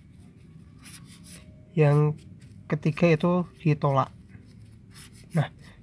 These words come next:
seperti itu. Nah, jika teman-teman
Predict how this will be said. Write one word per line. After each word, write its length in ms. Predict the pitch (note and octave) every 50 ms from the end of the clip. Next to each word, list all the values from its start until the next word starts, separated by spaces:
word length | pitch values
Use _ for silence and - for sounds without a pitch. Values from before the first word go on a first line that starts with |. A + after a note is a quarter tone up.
| - -
seperti 320 | - - - D3+ D3+ D3+ D3
itu. 160 | D#3+ C#3 - - - - - - - - - - - - - - - - -
Nah, 160 | - E3 C3 - - - - - - - - - - - - - -
jika 240 | - - - - G3
teman-teman 480 | F3+ G3+ G3 F#3 F#3+ F#3 F#3 F#3+ F#3+